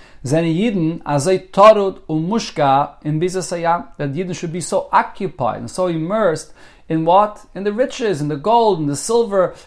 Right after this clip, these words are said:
that the Yam spit out. Was für ein Betreff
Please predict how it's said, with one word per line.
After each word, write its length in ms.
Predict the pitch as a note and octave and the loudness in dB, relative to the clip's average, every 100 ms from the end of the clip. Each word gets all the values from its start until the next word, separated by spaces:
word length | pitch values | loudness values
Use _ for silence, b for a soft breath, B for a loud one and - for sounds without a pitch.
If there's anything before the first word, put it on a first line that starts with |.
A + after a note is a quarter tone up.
| - | -4
that 160 | E3 | -4
the 80 | F3 | 0
Yam 240 | F3 G3+ | 4 4
spit 320 | G3+ - G#3 G#3 | 4 -4 -4 0
out. 300 | A3+ - - - - - - - | -2 -4 -10 -20 -20 -20 -14 2
Was 240 | A#3+ C#4+ | 4 4
für 140 | - | 2
ein 120 | F#3 C#3 | 2 2
Betreff 640 | A#2+ - G3+ E3+ - | -2 0 2 2 -2